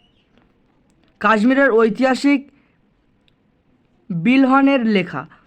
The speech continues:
তিরিশের প্রশ্নটি হলো, ভারতবর্ষের প্রধান চারটি পুরাণ কি? বিষ্ণু পুরাণ, ব্রাহ্মণ পুরাণ, মৎস্য পুরাণ এবং বায়ু পুরাণ। একত্রিশের প্রশ্নটি হলো, জিওরাত কি? জিগুরাত কি? প্রাচীন সুমেরু,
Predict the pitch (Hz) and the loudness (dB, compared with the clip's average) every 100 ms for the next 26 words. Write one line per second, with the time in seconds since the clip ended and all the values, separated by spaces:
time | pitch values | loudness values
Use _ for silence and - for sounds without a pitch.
0 | - _ 254 240 285 269 262 277 277 269 | -20 _ -4 0 -2 0 0 0 2 0
1 | 202 214 208 254 262 - 240 262 254 254 | 0 0 0 -2 -2 -2 -2 0 -2 -2
2 | - 277 269 _ _ _ 220 240 240 220 | -2 -2 -2 _ _ _ 0 2 2 -2
3 | 170 160 _ _ 170 233 220 269 226 277 | -6 -10 _ _ -2 0 2 0 2 0
4 | 277 202 220 240 254 226 269 269 240 - | 2 2 2 2 0 0 0 0 0 -4
5 | _ _ - 185 214 226 269 254 262 285 | _ _ -8 -2 -2 -2 -4 -2 0 0
6 | 302 208 214 269 262 214 208 208 175 147 | 0 0 0 2 2 2 2 0 -4 -6
7 | 151 _ _ _ - - _ _ _ - | -8 _ _ _ -20 -20 _ _ _ -4
8 | 220 269 269 262 277 277 269 277 277 247 | -2 0 0 0 0 0 0 2 2 2
9 | 214 165 220 247 269 269 - - 185 147 | 0 0 0 2 2 0 -4 -6 -4 -6
10 | - _ _ _ _ _ _ _ - 156 | -12 _ _ _ _ _ _ _ -16 -6
11 | 180 233 254 269 277 269 208 180 - 208 | -2 0 0 0 -2 -4 -6 -4 0 0
12 | 214 277 269 - 240 262 269 240 | 2 0 0 0 2 2 2 0